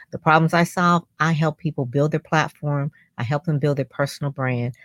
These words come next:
I help them get publicity. I help them understand who their,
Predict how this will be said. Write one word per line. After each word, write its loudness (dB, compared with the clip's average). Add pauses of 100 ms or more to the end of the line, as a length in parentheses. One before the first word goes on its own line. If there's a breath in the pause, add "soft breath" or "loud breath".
(180 soft breath)
I -4
help -2
them -4
get -4
publicity. -4 (960)
I -6
help 0
them -2
understand 0
who -2
their, 0